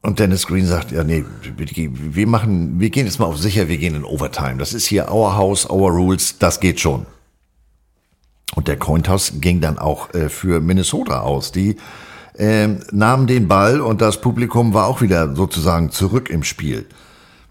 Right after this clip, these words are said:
Beim ersten, äh, wie hat, äh, wie hieß er? Der Fußballkommentator, das Spiel,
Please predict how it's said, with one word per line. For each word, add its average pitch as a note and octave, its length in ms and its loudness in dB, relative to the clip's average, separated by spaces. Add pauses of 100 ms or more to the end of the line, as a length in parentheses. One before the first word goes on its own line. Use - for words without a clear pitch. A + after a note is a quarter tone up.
(360)
Beim E2 200 -4
ersten, E2 460 -2
äh, D2 440 -6 (340)
wie F#2 160 -2
hat, - 320 -6
äh, D#2+ 260 -2 (1500)
wie F2+ 100 -4
hieß A#2+ 260 -2
er? A#2 160 0 (680)
Der - 100 -16
Fußballkommentator, A2 800 0
das F#2 200 -2
Spiel, C3 320 -2